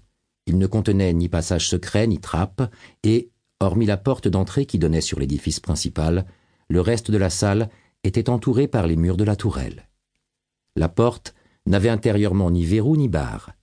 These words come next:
L'unique fenêtre s'ouvrait sur une petite terrasse surmontant la tourelle, et qui, de prime abord,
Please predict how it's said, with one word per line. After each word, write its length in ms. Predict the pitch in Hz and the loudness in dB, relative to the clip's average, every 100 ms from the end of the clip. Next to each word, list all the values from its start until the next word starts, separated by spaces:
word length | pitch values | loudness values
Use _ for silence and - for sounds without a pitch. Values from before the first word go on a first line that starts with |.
| _ _ _ - | _ _ _ 0
L'unique 360 | 104 151 170 | 2 2 0
fenêtre 540 | - 139 135 160 - - _ _ _ | 0 0 0 -2 -8 -20 _ _ _
s'ouvrait 380 | - 131 110 135 | -2 0 2 0
sur 180 | - 101 | 2 0
une 140 | 98 | 2
petite 360 | 113 - 156 - | -2 -2 -4 0
terrasse 400 | 87 71 101 - | 0 0 -2 -2
surmontant 460 | - 127 127 131 | 0 0 0 0
la 100 | 117 | 0
tourelle, 480 | 98 85 69 60 60 - - _ - | 0 -2 -2 -4 -8 -12 -20 _ -2
et 160 | 95 | -2
qui, 200 | - 165 | 0 0
de 120 | - | 0
prime 240 | 80 - 69 | -2 -2 -4
abord, 400 | 65 82 107 | 0 0 0